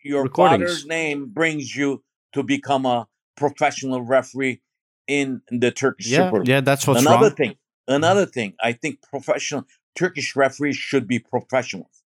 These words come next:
Speaker 1: They should have a full-time, uh, full-time, uh, job. But, uh, you know,
Speaker 2: They don't?
Speaker 1: They don't.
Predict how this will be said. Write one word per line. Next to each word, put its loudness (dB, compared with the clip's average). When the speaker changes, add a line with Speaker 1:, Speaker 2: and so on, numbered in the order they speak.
Speaker 1:
They 0
should 0
have 2
a -2
full-time, 0
uh, 0
full-time, -2
uh, -4
job. 0
But, 0
uh, -2
you -4
know, -2
Speaker 2:
They 2
don't? 0
Speaker 1:
They 4
don't. 2